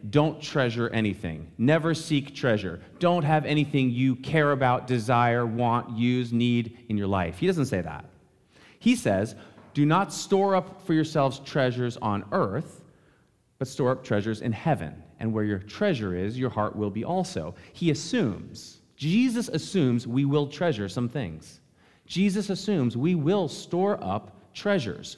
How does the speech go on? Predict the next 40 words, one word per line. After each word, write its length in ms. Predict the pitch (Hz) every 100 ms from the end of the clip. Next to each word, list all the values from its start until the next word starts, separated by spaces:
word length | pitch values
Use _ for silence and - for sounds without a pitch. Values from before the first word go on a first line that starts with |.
| -
one 400 | 98 104 180 135
way 360 | 90 82 92 131 -
or 200 | 113 117
another. 440 | 110 147 - - - - _ _ _ _ _ _ _ _ _ _ _ _ _ _
There 100 | 156
are 40 | 135
things 280 | 160 180 143
that 80 |
are 60 | 131
important 420 | 131 175 165 107
to 140 | 110 82
us. 500 | 73 - - - - _ _ _ _ _ _ _ _ _ -
There 80 |
are 40 | 98
things 180 | 113 113
that 80 | 123
are 40 |
important 320 | 120 139 139
to 60 | 139
you. 220 | 170 147
What 180 | 98 135
do 60 |
you 80 | 170
treasure? 420 | - 190 156 95 - - _ _ _ _ _ _ _
What 80 | 180
would 80 | 165
you 60 |
count 280 | 165 156 151
as 100 | 131
your 140 | 139 151
treasure? 440 | - 110 90 82 - _ _ _ _ _ _ _ _ _ _ _ - - -
Remember 160 | 160
this 180 | 156 -
word 380 | 131 160 165 156
that 100 | 135
we're 80 | 135
using, 440 | 147 147 135 113
treasure, 560 | - 139 131 123 123 131
in 100 | 123
the 160 | 113